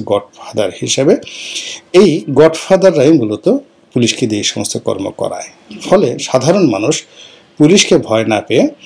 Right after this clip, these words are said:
সাধারণত এই গডফাদারকে ভয় পাবে, এটাই, আহ, আপনার ব্যাখ্যা এবং বিবৃতি আপনার ব্যাকরণের ভাষায়। তো সেই দিক থেকে যদি, আহ, বর্তমান জমানাতে কুকর্মগুলো চলে থাকে, আর কুকর্ম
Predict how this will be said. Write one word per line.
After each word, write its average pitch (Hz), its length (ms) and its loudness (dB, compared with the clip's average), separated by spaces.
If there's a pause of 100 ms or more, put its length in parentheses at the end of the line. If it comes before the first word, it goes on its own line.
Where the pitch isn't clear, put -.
(300)
সাধারণত 135 600 2 (180)
এই 117 300 0
গডফাদারকে 160 640 2
ভয় 120 280 -2
পাবে, 113 300 -4
এটাই, 190 420 2
আহ, - 600 -12
আপনার 104 320 -4 (280)
ব্যাখ্যা 120 400 -2
এবং 107 200 -2
বিবৃতি 104 560 -2 (240)
আপনার - 280 -8
ব্যাকরণের 98 560 -6
ভাষায়। - 340 -8 (580)
তো 151 80 4
সেই 226 260 4
দিক 220 340 2
থেকে 180 640 2
যদি, 123 640 0 (140)
আহ, - 300 -6
বর্তমান 117 480 -2
জমানাতে 107 800 -2 (100)
কুকর্মগুলো 147 580 0
চলে 107 320 -4
থাকে, - 340 -4 (560)
আর 120 240 2
কুকর্ম 165 520 4